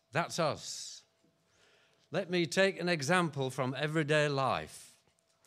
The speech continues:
Just as no one can set aside or add to a human covenant that has been duly established, so it is in this case. The promises were spoken to Abraham and to his seed.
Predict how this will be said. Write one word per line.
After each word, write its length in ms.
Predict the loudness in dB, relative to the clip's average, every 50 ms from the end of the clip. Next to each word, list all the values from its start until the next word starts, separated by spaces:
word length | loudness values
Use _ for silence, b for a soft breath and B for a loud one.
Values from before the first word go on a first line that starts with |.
| b b b b b b b b b
Just 280 | -4 -2 -2 0 0
as 140 | -2 0 0
no 240 | 2 4 6 6 6
one 220 | 6 4 2 0
can 180 | 0 0 0 0
set 260 | 0 0 0 0 -2
aside 540 | -2 -2 0 0 0 2 2 2 0 0 -2
or 240 | -2 -2 -2 -2 0
add 260 | 0 0 -2 -2 -4
to 200 | -6 -4 -2 -2
a 60 | -2
human 420 | -4 -2 -2 -2 0 0 0 -2 -4
covenant 760 | -4 -4 -4 -2 -2 -2 -2 -2 -2 -4 -6 -8 -12 -16 -18 _ -12
that 160 | -10 -8 -6
has 100 | -6 -8
been 380 | -6 -4 -4 -2 -2 -2 -4 -6 -10 -14
duly 460 | -8 -4 -2 0 0 0 0 0 -2
established, 960 | -2 -4 -6 -4 -4 -2 -2 -2 -4 -8 -10 -10 -10 -10 -10 -12 -12 -16 -20 _ _ _ b b b b b b b b b b b b b b b b
so 300 | -10 -2 2 4 4 6
it 180 | 4 4 2 0
is 160 | 0 0 0
in 240 | 2 2 2 2 2
this 360 | 2 2 2 2 0 -4 -6
case. 840 | -6 -4 -2 -2 -2 -2 -4 -6 -8 -10 -10 -10 -10 -10 -10 -12 -12 -16 b b b b b b b b b b
The 100 | -4 -4
promises 1120 | -4 -4 -6 -2 2 2 4 6 6 4 4 2 0 0 0 0 0 0 -2 -2 -4 -6 -6
were 200 | -4 -2 -2 -2
spoken 480 | -2 -4 -4 -2 -2 0 0 -2 -4 -6
to 180 | -6 -6 -6 -6 -6
Abraham 800 | -4 -4 -2 -2 -2 0 0 2 2 2 2 0 0 -2 -4 -6 b b b b b b b b b b b b b -6
and 300 | -4 -2 0 0 0 -2
to 220 | -2 -2 -2 0 0
his 220 | 0 0 -2 -2
seed. 760 | -4 -4 -2 -2 -2 -2 -2 -2 -4 -6 -8 -10 -12 -14 -16